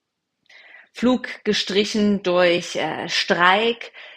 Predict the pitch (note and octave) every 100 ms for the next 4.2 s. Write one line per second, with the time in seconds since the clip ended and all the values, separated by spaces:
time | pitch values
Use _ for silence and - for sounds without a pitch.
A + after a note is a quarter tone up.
0 | _ F#3+ F3+ G3 G3 G3 F#3 F#3 E3+ F3
1 | E3+ E3+ D#3+ - E3 E3+ F3 F3+ E3 E3
2 | D#3+ C#3+ - - F3 F3+ D#3+ F3 G3+ G3
3 | - F3+ F3 F3+ D3+ D3+ - E3+ - F3
4 | E3 -